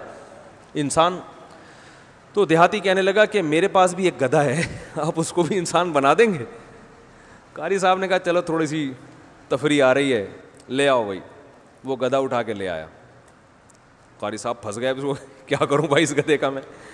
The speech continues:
انہوں نے ایک چالاکی چلی۔ قاری صاحب نے کہا، "اصل میں مسالہ لگانا پڑتا ہے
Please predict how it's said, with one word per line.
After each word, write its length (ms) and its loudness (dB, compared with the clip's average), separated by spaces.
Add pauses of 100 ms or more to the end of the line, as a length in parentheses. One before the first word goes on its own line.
(840)
انہوں 220 0
نے 80 4
ایک 80 0
چالاکی 400 4
چلی۔ 340 2 (340)
قاری 200 0
صاحب 260 2
نے 100 -2
کہا، 240 4
"اصل 260 -2
میں 140 -2
مسالہ 380 2
لگانا 340 4
پڑتا 300 0
ہے 100 -2